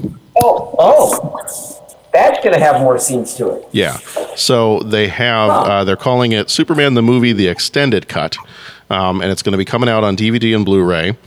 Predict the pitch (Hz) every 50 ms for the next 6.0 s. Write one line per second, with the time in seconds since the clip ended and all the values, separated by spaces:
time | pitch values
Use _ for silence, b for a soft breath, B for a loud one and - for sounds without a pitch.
0 | b b b b b b - 98 95 95 92 90 85 87 - - - 104 98 -
1 | 87 85 - - 107 98 98 98 98 95 95 - - 101 - - - 147 151 160
2 | 151 - 143 127 127 110 - 143 131 127 127 123 123 120 110 95 87 82 78 -
3 | - - 139 139 - - 120 117 120 117 107 98 98 101 98 98 98 92 85 90
4 | 85 98 101 101 - 98 95 - - 98 87 90 - - 92 95 95 95 90 90
5 | 85 - 107 107 104 101 104 104 104 98 87 - - 107 110 104 90 80 73 -